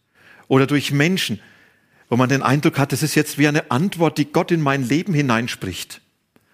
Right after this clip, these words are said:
was man vorher überhaupt nicht wahrgenommen hat.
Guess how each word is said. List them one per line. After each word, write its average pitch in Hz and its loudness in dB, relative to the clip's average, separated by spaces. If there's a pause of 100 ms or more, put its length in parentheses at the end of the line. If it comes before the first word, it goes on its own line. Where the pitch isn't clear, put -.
(160)
was 139 -2
man 170 4
vorher 175 2
überhaupt 165 0
nicht 156 -2
wahrgenommen 160 0
hat. - -12